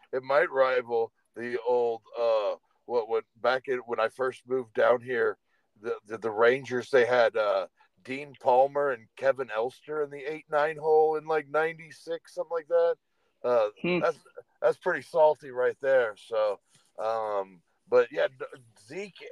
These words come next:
Speaker 1: and Tavares, I mean, every night it seems like they do something to, you know, help this team win. And, uh, you know, I mean, it's been,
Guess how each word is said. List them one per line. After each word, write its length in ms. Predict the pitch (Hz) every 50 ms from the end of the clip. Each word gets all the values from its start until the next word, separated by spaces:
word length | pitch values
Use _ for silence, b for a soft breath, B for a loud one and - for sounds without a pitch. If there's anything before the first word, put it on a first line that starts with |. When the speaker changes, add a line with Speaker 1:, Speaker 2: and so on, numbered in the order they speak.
| - 156
Speaker 1:
and 220 | 160 156 151 147 131
Tavares, 640 | - 151 139 135 156 175 180 175 160 139 - - - - 123
I 80 | 139
mean, 260 | 143 147 147 147 139 135 131
every 260 | 147 147 143 156 151
night 300 | 147 147 147 151 147 127
it 120 | 127 - -
seems 300 | - 139 139 131 123 131
like 160 | 135 127 - -
they 140 | 143 135 117 127
do 140 | 131 135
something 500 | 131 - 143 131 123 123 120 131 123 120 117
to, 200 | 120 113 113 104 _ _ _ _ _ _
you 100 | 120 127
know, 120 | 120 113 104
help 240 | 120 127 127 127 _
this 200 | - 131 113 -
team 320 | - - 139 131 131 131 127
win. 400 | 127 127 127 127 127 127 123 117
And, 140 | 107 107 104 104 107 - 123
uh, 60 | 120
you 140 | 113 117 117
know, 220 | 113 110 110 110
I 40 | 107
mean, 360 | 110 113 113 113 110 107 104 _ _ _ _ _ _ -
it's 200 | - 123 - -
been, 440 | _ - 127 127 123 117 113 107 104